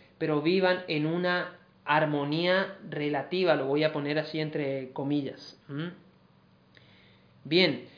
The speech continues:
ahora, la regeneración que nosotros hemos visto, este nuevo nacimiento, la justificación por medio de Cristo, es decir, que somos justificados por medio de la obra de Cristo,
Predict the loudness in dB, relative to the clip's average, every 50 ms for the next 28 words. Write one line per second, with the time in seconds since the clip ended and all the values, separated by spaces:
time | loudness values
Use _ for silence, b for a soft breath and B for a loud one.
0 | B B B B B -20 _ _ 6 6 8 8 8 6 4 2 -2 -12 -18 -20
1 | -14 _ 4 8 8 8 8 8 6 6 6 6 4 2 2 2 2 4 4 4
2 | 2 2 -2 -2 0 2 2 2 2 0 -2 -6 -6 -8 -8 -4 -4 -2 0 0
3 | 2 2 0 0 -2 0 -2 -2 0 -2 -6 -6 -4 -4 -4 -2 0 0 0 2
4 | 2 2 2 2 0 0 -2 -4 -6 -4 -2 0 2 4 4 4 2 0 -2 -6
5 | -8 -12 -12 -14 -16 -14 -14 -12 -12 -12 -8 -6 -6 -6 -6 -8 -8 -8 -8 -8
6 | -6 -8 -10 -10 -8 -2 2 4 4 6 4 4 0 -2 -4 -4 -4 -4 -4 -2
7 | -2 0 2 2 2 0 0 -2 -2 -2 -2 -4 -6 -8 -6 -6 -6 -6 -6 -6
8 | -6 -6 -6 -8 b b b b b b b b -10 -6 -4 -2 -2 -2 -2 -4
9 | -6 -6 -6 -6 -6 -6 -2 2 6 6 6 6 6 2 -2 -6 -4 -4 -2 0
10 | 0 0 0 0 2 2 2 2 0 0 0 -2 -2 -2 0 0 2 0 0 -2
11 | -8 -14 -16 -16 -16